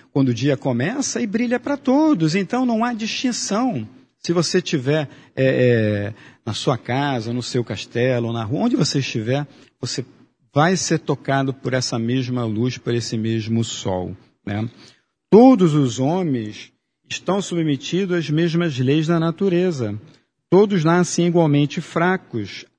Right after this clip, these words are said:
acham-se sujeitos às mesmas dores do corpo. Do rico se destrói, como do pobre. Deus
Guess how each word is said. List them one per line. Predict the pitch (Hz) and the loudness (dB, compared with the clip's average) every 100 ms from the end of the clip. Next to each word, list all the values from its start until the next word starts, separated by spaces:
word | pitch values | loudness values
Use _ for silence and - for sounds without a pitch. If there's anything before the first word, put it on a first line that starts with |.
| _ | _
acham-se | 123 135 143 170 151 165 | -2 0 0 -2 -4 -8
sujeitos | 147 143 120 143 151 | -6 -6 -2 -2 -2
às | 147 127 | -4 -2
mesmas | 120 151 202 196 196 143 | 2 2 2 -2 -6 -6
dores | 120 139 175 190 175 156 | -2 0 0 -2 -8 -10
do | 180 | -10
corpo. | - - 139 127 - - 101 104 _ _ _ _ _ _ | -8 -2 -2 -2 -10 -10 -10 -12 _ _ _ _ _ _
Do | 117 95 | -6 -2
rico | 98 208 240 262 262 - - _ _ _ _ | 0 0 0 2 2 0 -18 _ _ _ _
se | _ 190 | _ -2
destrói, | 165 147 - 139 117 101 107 - _ _ | -2 -4 -2 0 0 -2 -8 -16 _ _
como | 190 226 | -2 2
do | 247 - | 0 6
pobre. | 165 165 131 110 107 - _ _ _ _ _ _ _ _ _ | 8 8 4 0 -2 -14 _ _ _ _ _ _ _ _ _
Deus | 143 175 233 233 | 4 4 2 -2